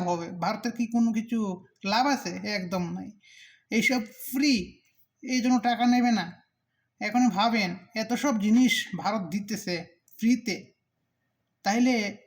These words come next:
এইসব কি রক্তের টান? না, রক্তের টানও না। তাহলে সব কিছু হচ্ছে মন, মন ভালো থাকলে সব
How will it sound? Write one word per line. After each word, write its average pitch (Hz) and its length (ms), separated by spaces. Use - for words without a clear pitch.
এইসব 233 460
কি 254 180
রক্তের 233 460
টান? 240 220
না, 185 200
রক্তের 190 360
টানও 185 260
না। 170 120
তাহলে 226 360
সব 196 220
কিছু 196 200
হচ্ছে 185 220
মন, 190 340
মন 185 280
ভালো 190 180
থাকলে 202 260
সব 175 180